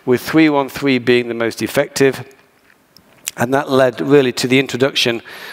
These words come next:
of narrowband U V B or T L O one lamps, um, with output peaking at three eleven that is used in all of our departments around Europe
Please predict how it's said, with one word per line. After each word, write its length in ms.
of 260
narrowband 600
U 160
V 140
B 480
or 160
T 240
L 100
O 80
one 240
lamps, 440
um, 320
with 160
output 640
peaking 340
at 100
three 240
eleven 380
that 120
is 180
used 260
in 80
all 240
of 40
our 140
departments 640
around 500
Europe 420